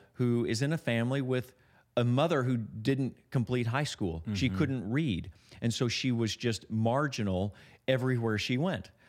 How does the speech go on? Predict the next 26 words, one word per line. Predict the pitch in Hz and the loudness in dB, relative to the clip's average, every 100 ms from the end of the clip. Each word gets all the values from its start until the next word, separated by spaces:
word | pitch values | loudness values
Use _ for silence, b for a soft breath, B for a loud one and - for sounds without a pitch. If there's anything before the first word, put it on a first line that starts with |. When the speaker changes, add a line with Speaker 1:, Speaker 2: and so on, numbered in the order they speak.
| b - | b -4
Speaker 1:
That's | 127 160 180 | 0 0 0
got | 170 151 - | -2 -2 -2
to | 120 | -2
be | 120 120 | 0 2
a | 104 | 0
powerful | 98 - 135 135 139 131 117 104 | -2 -6 -2 0 0 -2 -4 -4
cycle | - 101 98 98 92 b b b - | -2 -4 -2 -2 -2 b b b -6
to | |
break. | 87 104 104 73 - - B B | -2 0 2 0 -6 -20 B B
And | 120 123 | 0 2
you | 139 | 2
know, | 175 113 101 101 - b - | 4 4 4 0 -8 b -2
now | 95 | 0
this | 104 139 110 | 0 -2 -2
is | 101 | -2
where | 92 | 0
I'm, | 87 92 | -2 -2
I'm | 92 | -4
being | 87 92 92 92 | -2 -2 0 0
a | |
little | 117 160 | -2 -4
funny | 90 82 76 78 85 | -4 -4 -2 -6 -6
about | 80 76 | -6 -4
it, | 90 - 95 | -6 -6 -2
but, | 92 - - _ - | -2 -4 -20 _ -6
uh, | 87 82 | -2 -2